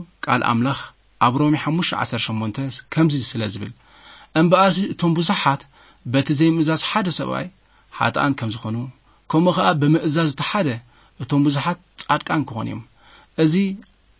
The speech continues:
ኣብ ናይ ሎሚ ትምህርትና እኳ እንተዘይረኣናዮ፣ ኣብ መጻኢ ትምህርትና ግን ሓጥኣን ናብ እግዚኣብሔር ዝምለስሉ እግዚኣብሔር ዝሰረቶ መንገዲ ጽድቂ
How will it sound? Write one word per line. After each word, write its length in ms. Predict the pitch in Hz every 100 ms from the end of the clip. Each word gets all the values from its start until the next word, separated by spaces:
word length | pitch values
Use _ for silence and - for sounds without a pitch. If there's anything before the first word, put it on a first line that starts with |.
| _
ኣብ 120 | 127 143
ናይ 160 | 151
ሎሚ 140 | 156 151
ትምህርትና 400 | 143 151 139 147
እኳ 140 | 135 135 123 - _ _
እንተዘይረኣናዮ፣ 800 | 160 175 170 131 117 - 113 113 127 - - - - _ -
ኣብ 120 | 127
መጻኢ 300 | 135 127 135
ትምህርትና 360 | 127 127 - 120
ግን 160 | 113 143 - _ _
ሓጥኣን 500 | - 117 131 143 147 156 190 _ - -
ናብ 140 | 127
እግዚኣብሔር 480 | 131 131 - 151 160
ዝምለስሉ 580 | 127 147 156 156 - 160 196 - _ _ _ -
እግዚኣብሔር 520 | 117 113 131 127 135
ዝሰረቶ 420 | 120 117 131 123 123
መንገዲ 320 | 123 113 117
ጽድቂ 260 | 120 107